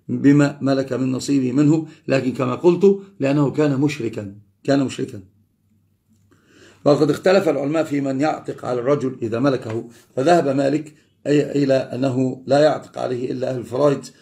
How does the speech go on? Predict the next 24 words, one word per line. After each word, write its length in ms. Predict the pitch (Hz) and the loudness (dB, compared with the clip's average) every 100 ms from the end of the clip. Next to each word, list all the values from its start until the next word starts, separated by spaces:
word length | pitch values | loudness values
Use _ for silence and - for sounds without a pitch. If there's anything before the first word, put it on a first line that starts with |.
| _ - | _ -12
في 120 | 117 | -10
كتاب 300 | 117 143 123 | -4 -2 -2
الله 220 | 127 123 | -4 -4
جل 220 | 123 117 | -6 -8
في 100 | 110 | -8
علاه، 180 | 101 95 _ _ _ _ | -12 -14 _ _ _ _
وهم 560 | 123 123 160 196 - - 131 | -2 2 2 2 -2 -8 -6
الولد 520 | 131 135 139 147 - - | -2 0 0 -2 -6 -12
ذكرا 640 | 110 135 135 120 135 175 - _ _ - | -4 -4 -2 -4 -4 -6 -14 _ _ -2
كان 500 | 135 131 127 127 - _ _ _ _ - | 0 0 -4 -8 -12 _ _ _ _ -8
أو 200 | 131 151 | 0 2
أنثى. 360 | 147 143 104 98 _ _ | 2 0 -6 -8 _ _
نعم. 220 | 101 104 - _ _ _ _ _ _ _ - | -16 -16 -20 _ _ _ _ _ _ _ 2
وولد 420 | 139 196 180 147 | 4 6 4 2
الولد 420 | 160 175 151 127 | 2 2 0 -4
وإن 180 | 139 127 | -6 -4
سفلوا 440 | 156 147 160 160 | -4 -2 -2 -2
وأبوه 440 | 135 135 151 117 123 | -2 -2 0 0 -2
أجداده 400 | 104 139 135 143 | -2 0 0 0
وجداته 640 | 135 123 117 139 139 151 | 0 -2 0 0 0 0
من 240 | 143 131 - | 0 -4 -2
قب-، 320 | 143 - 123 | -2 -2 -6
من 140 | 123 | -6
قبل 440 | 117 139 131 110 | -2 0 0 -2